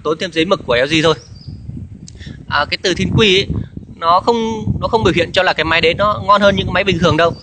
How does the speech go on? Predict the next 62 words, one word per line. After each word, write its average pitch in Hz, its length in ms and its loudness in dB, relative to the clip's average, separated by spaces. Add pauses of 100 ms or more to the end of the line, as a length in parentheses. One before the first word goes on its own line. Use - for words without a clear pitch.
(240)
Nó 156 80 -8
như, 190 220 -6 (100)
nó 165 120 -2
ngon 202 180 4
hơn 196 140 2
những 175 140 -8
máy 170 120 -2
không 190 160 -8
có 196 80 -4
từ 180 140 0
Thin 170 160 0
Quy 175 140 4
đâu. 156 240 2
Nó 151 60 -14
không 175 240 -10
ý 165 80 -8
nghĩa 180 160 -4
như 185 120 -10
vậy 165 140 -4
nhé. 160 120 -4 (360)
Nó 170 60 -4
chỉ 165 140 -2
là 120 160 2
tự, - 160 -8 (340)
nó 175 80 -2
chỉ 180 100 2
là - 80 -4
một 139 180 -2
tên 190 140 0
gọi 180 220 2
thôi. 165 120 -2 (300)
Nó 165 60 -2
như 190 200 2
một 165 160 -2
cái 156 100 -10
tên 175 160 -4
gọi 165 200 2
của, 107 460 -6 (480)
à, 127 160 -6
cái 160 80 -4
dòng 151 240 -2
Galaxy 165 460 2
bên 165 140 0
Samsung 175 420 0
thôi. 165 80 2 (520)
Và 131 80 -2
bên, 156 240 0
à, 160 160 -6
L 160 40 -2
G 156 80 -4 (120)
thì, 131 140 -4 (600)
thì 135 100 -12
họ 135 100 -2
gọi 135 160 2
là 127 100 -2
Thin 180 240 -4
Quy 190 240 2 (360)
để 107 220 -8
họ 123 440 -2 (100)
tượng 160 120 -4
trưng 160 160 -4
với, 156 320 -4